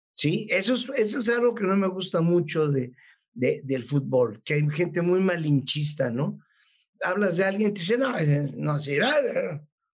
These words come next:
ah, pero espérate, no, Maradona". Eh, o sea,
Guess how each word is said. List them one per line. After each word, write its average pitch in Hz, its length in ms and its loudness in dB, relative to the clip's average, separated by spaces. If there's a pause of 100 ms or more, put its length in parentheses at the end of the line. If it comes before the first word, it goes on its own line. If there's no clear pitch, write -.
ah, 208 600 0
pero 175 160 2
espérate, 170 540 0
no, 175 120 -2
Maradona". 147 1160 0 (320)
Eh, 165 180 -2 (260)
o 190 60 -8
sea, 233 400 2